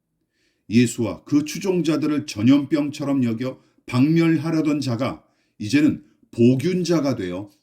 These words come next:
예수의 이름을 퍼뜨리고 있는 게 아닙니까? 그의 변화는 주위 모든 사람을 놀라게 했습니다. 믿는 무리에게는 원수이자 대적자였던 사울이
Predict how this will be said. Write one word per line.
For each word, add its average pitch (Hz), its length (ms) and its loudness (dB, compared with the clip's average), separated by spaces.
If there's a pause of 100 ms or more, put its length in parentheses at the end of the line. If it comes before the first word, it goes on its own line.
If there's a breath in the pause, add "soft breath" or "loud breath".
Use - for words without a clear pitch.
(140)
예수의 120 480 2
이름을 110 460 0
퍼뜨리고 185 500 2
있는 143 200 0
게 139 100 0
아닙니까? 123 580 0 (1080)
그의 190 280 0
변화는 139 540 -2 (140)
주위 147 340 0
모든 117 520 0
사람을 170 440 -2
놀라게 139 480 2
했습니다. 101 540 -8 (800)
믿는 127 560 4
무리에게는 113 680 0
원수이자 143 920 -4
대적자였던 117 840 -4
사울이 110 540 -4